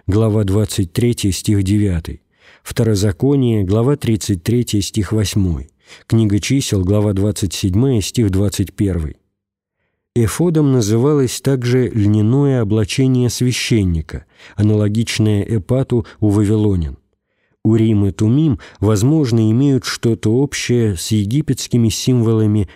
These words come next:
Урея, змеи, и Атума, крылатого солнца. Все эти принадлежности исчезли столь давно, что установить их вид невозможно. Итак, времена, когда Бог говорил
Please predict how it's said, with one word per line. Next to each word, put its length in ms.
Урея, 720
змеи, 560
и 200
Атума, 600
крылатого 540
солнца. 540
Все 300
эти 180
принадлежности 1200
исчезли 640
столь 340
давно, 420
что 320
установить 720
их 180
вид 360
невозможно. 840
Итак, 420
времена, 640
когда 420
Бог 360
говорил 580